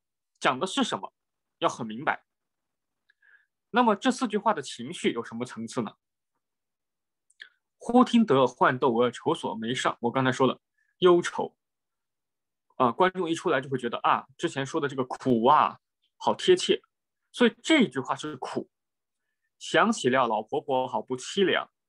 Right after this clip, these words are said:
是一种悲情。我们家发生了这么大的事儿，啊，这是一种悲。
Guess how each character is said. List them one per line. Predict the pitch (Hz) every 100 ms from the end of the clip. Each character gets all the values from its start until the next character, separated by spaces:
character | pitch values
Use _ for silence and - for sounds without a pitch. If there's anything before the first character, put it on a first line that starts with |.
| -
是 | - 143
一 |
种 | 123 101 -
悲 | 151 151
情。 | - - - _ _ _ _ _ _ _ _ _
我 | 117
们 | 113
家 | 139 143
发 | 165
生 | 170
了 | 175
这 | - 269
么 | 151
大 | 135
的 | 117
事 | - 170
儿， | - _ _ _ _ _ _ _ _ -
啊， | -
这 | -
是 | 147 147
一 |
种 | 117 104 _
悲。 | 147 151 143